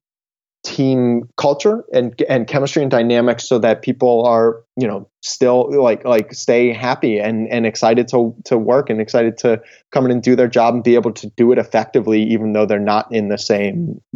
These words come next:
physical space as their coworkers. Uh, that's, you know, that's kind of a very sort of twenty-first century challenge that, uh, that we, there's not a simple or easy answer to, but we're, that we're kind of constantly working on to try to,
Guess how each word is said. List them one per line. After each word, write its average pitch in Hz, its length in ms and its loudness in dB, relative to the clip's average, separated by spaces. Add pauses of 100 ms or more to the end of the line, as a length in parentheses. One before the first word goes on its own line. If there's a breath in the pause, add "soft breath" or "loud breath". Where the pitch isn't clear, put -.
(140)
physical 113 380 0
space 110 500 2
as 104 180 -2
their 104 140 0
coworkers. 107 800 0 (420 loud breath)
Uh, 107 220 2 (100)
that's, 120 360 -2
you 147 100 -2
know, 131 100 2
that's 123 220 -2
kind 143 240 -2
of 127 140 2
a 139 80 2
very 135 280 4
sort 131 200 0
of - 80 -16 (380)
twenty-first 139 480 0
century 123 380 -2
challenge 110 600 -2
that, 104 340 -2
uh, 101 240 -2 (160)
that 107 320 0
we, 104 320 2 (380 loud breath)
there's 127 220 0
not 131 180 2
a 117 60 0
simple 123 360 0
or 113 140 4
easy 113 340 0
answer 110 300 -2
to, 107 200 -2
but 101 200 0
we're, 101 260 0
that 104 220 2
we're 101 240 0 (120)
kind 104 140 -4
of - 80 -10 (100)
constantly 110 500 0
working 104 340 -2
on 107 160 0
to 127 100 0
try 107 200 2
to, 110 220 2